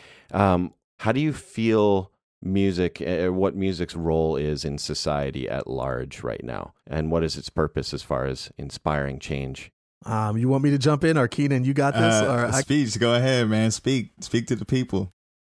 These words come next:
Speaker 2: You know, first of all, I feel like music is supposed to be a art form that challenges the mind, the spirit. It's able to climb walls that politics and religion can't climb. It's able to seep
Speaker 1: Mm.
Speaker 2: through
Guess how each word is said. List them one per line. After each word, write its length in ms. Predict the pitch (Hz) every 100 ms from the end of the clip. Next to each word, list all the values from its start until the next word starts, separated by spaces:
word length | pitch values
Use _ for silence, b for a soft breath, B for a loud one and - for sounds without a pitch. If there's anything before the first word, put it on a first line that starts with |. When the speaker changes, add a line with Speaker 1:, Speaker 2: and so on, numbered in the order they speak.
| _ -
Speaker 2:
You 120 | 214
know, 80 | 165
first 280 | - 214 -
of 80 | 131
all, 340 | 123 117 110 _ -
I 100 | 135
feel 320 | - 139 123
like 380 | 117 110 101 - _ -
music 540 | 120 131 110 113 -
is 160 | - 104
supposed 600 | - 104 - 185 214 -
to 100 | 110
be 400 | 95 95 95 92 _ _
a 520 | 127 120 117 110 107 - _ _ _ -
art 200 | 139 135
form 460 | - 131 123 117
that 240 | 107 101 -
challenges 720 | - 127 123 127 117 120 104
the 80 | 107
mind, 460 | 104 107 110 113
the 40 | 101
spirit. 600 | - - 113 110 107 - _ _ _ -
It's 220 | 120 - -
able 360 | 135 139 131
to 520 | - - 123 113 107 - _
climb 420 | - 151 139 143
walls 460 | 127 123 131 135 135
that 180 | 113 101
politics 580 | 117 120 131 143 120 120
and 120 | 107
religion 360 | 110 117 120
can't 280 | 113 127 113
climb. 340 | - 120 113 110
It's 140 | 104
able 200 | 127 127 117
to 120 | -
seep 360 | - - 165
Speaker 1:
Mm. 140 | 87 85
Speaker 2:
through 340 | 131 131 123